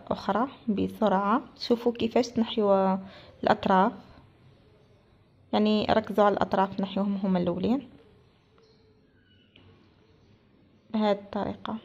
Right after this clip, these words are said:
اذا كما لاحظتوا سهله ماهله.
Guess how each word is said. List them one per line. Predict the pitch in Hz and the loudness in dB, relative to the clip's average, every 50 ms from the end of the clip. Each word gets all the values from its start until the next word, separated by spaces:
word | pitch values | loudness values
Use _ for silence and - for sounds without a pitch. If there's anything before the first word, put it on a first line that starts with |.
| - - - - _ _ _ _ _ _ _ _ _ _ _ _ _ _ _ _ _ _ _ _ _ _ _ _ _ _ _ _ _ _ _ _ _ _ _ _ _ _ _ _ _ _ _ _ _ _ _ _ _ _ _ _ _ _ _ _ _ _ _ _ _ _ _ _ _ _ _ _ _ - - - - - - - - - - | -16 -20 -20 -20 _ _ _ _ _ _ _ _ _ _ _ _ _ _ _ _ _ _ _ _ _ _ _ _ _ _ _ _ _ _ _ _ _ _ _ _ _ _ _ _ _ _ _ _ _ _ _ _ _ _ _ _ _ _ _ _ _ _ _ _ _ _ _ _ _ _ _ _ _ -20 -20 -20 -20 -20 -20 -20 -20 -8 -2
اذا | 240 240 254 | 2 2 2
كما | 247 254 - 247 220 208 | 2 2 2 2 4 4
لاحظتوا | 196 208 - - 202 208 - 220 | 4 2 2 0 -2 -2 -2 -4
سهله | 226 226 - - 196 196 202 185 185 | -4 -2 0 0 0 2 2 0 0
ماهله. | 175 170 175 180 - 180 185 233 | 0 0 -2 -2 0 -2 -2 -2